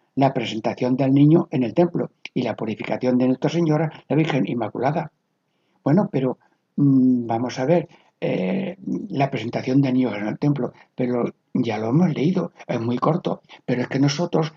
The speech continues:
ahora mismo nos presentamos allí, Radio María, acompañamos a la Virgen que va, mm, apretando con su cariño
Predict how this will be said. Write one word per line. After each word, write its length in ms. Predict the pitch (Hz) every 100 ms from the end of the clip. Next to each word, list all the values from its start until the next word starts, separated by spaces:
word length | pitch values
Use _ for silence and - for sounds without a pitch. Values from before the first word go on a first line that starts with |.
| -
ahora 200 | 135 143
mismo 480 | 139 131 127 156 165 - -
nos 380 | 135 127 120 - _ - 143
presentamos 680 | 127 - 123 117 131 131 156
allí, 400 | 156 185 185 170 - - -
Radio 240 | 127 127
María, 460 | 139 170 170 175 - - -
acompañamos 680 | 156 139 117 110 117 120
a 60 | 135
la 40 |
Virgen 420 | 165 160 147 165 170 - _
que 140 | 107
va, 240 | 107 131 135 - _
mm, 180 | 127 123
apretando 640 | 107 113 113 143 165 127
con 220 | - 117 101
su 140 | 135
cariño 560 | - 135 160 135 127